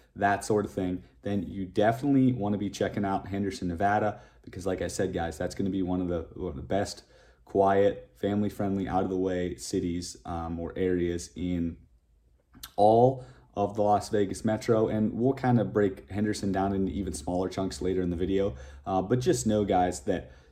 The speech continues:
if you do want, you know, more of that city living, but you also still wanna be in Henderson, Henderson is divided into a lot, I mean, a lot of smaller different communities. So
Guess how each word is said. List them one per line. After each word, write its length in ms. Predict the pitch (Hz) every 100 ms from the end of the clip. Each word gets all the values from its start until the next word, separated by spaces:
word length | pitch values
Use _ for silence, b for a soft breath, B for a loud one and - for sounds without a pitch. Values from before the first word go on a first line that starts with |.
| -
if 220 | 120 127
you 220 | 165 156 - 110
do 220 | 127 233
want, 400 | 180 127 120 - -
you 100 | 107
know, 180 | 98 95
more 240 | 98 110
of 80 | 104
that 200 | 101 -
city 300 | - 110 104
living, 380 | 101 98 101 101
but 100 | 92
you 120 | 87
also 320 | 71 98 -
still 280 | 92 - 101
wanna 180 | 92 95
be 140 | 87
in 80 | 90
Henderson, 520 | 85 98 95 101 101 B B B
Henderson 380 | 143 208 -
is 100 | 120
divided 360 | 101 98 95 95
into 180 | 95 90
a 40 |
lot, 640 | 80 85 85 95 82 - - _
I 60 | -
mean, 200 | 98 95
a 80 | 98
lot 460 | 92 95 87 - -
of 120 | 90
smaller 420 | - 92 92 90
different 280 | 87 92 -
communities. 520 | - - 76 64 62
So 220 | - -